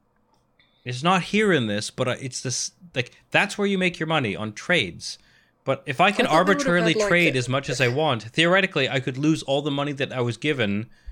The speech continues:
Speaker 1: Like, in the real world, if I was a broker who just decided to lose money on all these bets, like, I would
Speaker 2: Oh,
Speaker 1: still, I, I would still be
Speaker 2: yeah.
Speaker 1: generating in-,
Speaker 2: <laughs>
Speaker 1: income in a different way than the game is portraying.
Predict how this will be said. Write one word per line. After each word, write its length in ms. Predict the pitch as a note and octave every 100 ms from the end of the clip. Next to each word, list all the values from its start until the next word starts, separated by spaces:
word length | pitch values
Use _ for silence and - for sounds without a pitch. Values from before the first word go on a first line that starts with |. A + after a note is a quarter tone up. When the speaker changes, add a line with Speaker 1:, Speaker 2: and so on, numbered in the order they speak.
| - -
Speaker 1:
Like, 160 | B2 E3+
in 100 | E3+
the 80 | E3
real 240 | A#3 A#3+
world, 360 | A#2+ G2 B2 -
if 180 | B2+ D3
I 120 | C#3+
was 160 | C#3 C3
a 60 |
broker 360 | B2+ D#3+ - B2+
who 120 | A#2+
just 180 | A#2 A2+
decided 440 | A#2 - B2 B2+ -
to 80 | G#2+
lose 280 | A#2 B2
money 320 | A2 A2+ A#2+ F#2+
on 160 | G2+
all 100 | G2+
these 280 | G2+ G2+ F#2+
bets, 540 | - A2+ G2+ - - - - _ _ _ _ _ _ _ _ _ _ -
like, 120 | B2
I 100 | C3
would 100 | D3+
Speaker 2:
Oh, 20 |
Speaker 1:
still, 160 | - F#3
I, 100 | E3
I 140 | D#3+
would 120 | D#3 D#3
still 160 | G#3
be 100 | G#3 D#3
Speaker 2:
yeah. 140 | D3 E3 D3 _ -
Speaker 1:
generating 580 | D3+ E3 E3+ E3 D#3 C#3
in-, 240 | C#3+ G3 - A#3
Speaker 2:
<laughs> 160 | - -
Speaker 1:
income 500 | D#3 C#3+ C3 A#2 A2+
in 160 | A#2+
a 60 | A2+
different 440 | B2 B2 C3 G#2+
way 280 | G#2+ A2+ A2+
than 380 | G#2+ G#2+ G#2 G2+
the 60 |
game 320 | G2+ A2 A2+ G#2+
is 120 | -
portraying. 720 | G2 - G2+ F#2 D#2 E2+